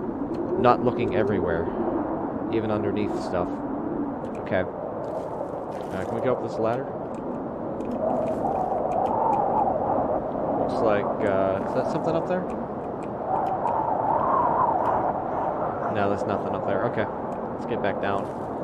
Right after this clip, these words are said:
We'll go in here. A little bit of protection from the wind. Not much, but a little bit.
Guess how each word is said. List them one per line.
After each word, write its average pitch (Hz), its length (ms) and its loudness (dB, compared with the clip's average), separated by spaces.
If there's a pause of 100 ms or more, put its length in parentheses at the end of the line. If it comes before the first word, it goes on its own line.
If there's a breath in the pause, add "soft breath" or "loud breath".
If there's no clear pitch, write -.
(360 loud breath)
We'll 127 100 0
go 131 220 6
in 120 40 0
here. 143 260 4 (160)
A - 500 -4
little 131 180 4
bit 127 120 4
of 117 80 0
protection 123 500 0
from 120 180 -4
the 107 60 -2
wind. 113 260 0 (540)
Not 185 220 4
much, 180 420 8
but 127 140 6
a - 20 8
little 139 240 12
bit. 131 220 10